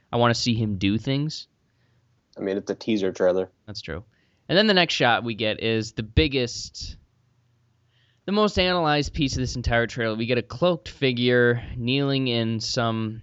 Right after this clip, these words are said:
Speaker 1: display room. There's two, there's armed guards, like, in the, the guys with the red, what are they called?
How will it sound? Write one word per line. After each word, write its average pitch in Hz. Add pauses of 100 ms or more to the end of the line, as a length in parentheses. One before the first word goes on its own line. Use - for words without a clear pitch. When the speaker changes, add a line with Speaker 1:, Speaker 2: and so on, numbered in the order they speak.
(120)
Speaker 1:
display 131
room. 120
There's 101
two, 127 (240)
there's 101
armed 117
guards, 104
like, 101
in 98
the, 95
the 104
guys 110
with 110
the 101
red, 98
what 110
are 113
they 113
called? 120